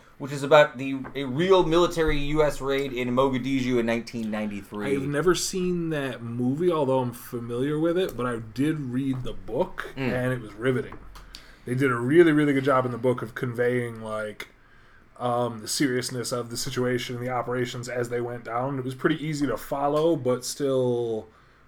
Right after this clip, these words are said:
Speaker 2: um, thorough enough that, like, you were really sort of in the operations.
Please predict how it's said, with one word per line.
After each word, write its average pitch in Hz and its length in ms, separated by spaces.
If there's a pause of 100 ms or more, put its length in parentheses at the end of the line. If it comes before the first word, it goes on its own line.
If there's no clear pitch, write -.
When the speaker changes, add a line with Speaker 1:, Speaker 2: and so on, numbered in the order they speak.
(100)
Speaker 2:
um, 113 480
thorough 160 500
enough 123 440
that, 123 260
like, 117 240
you 123 100
were 123 140
really 123 400
sort 117 280
of 110 160
in 127 360
the 117 340
operations. 110 840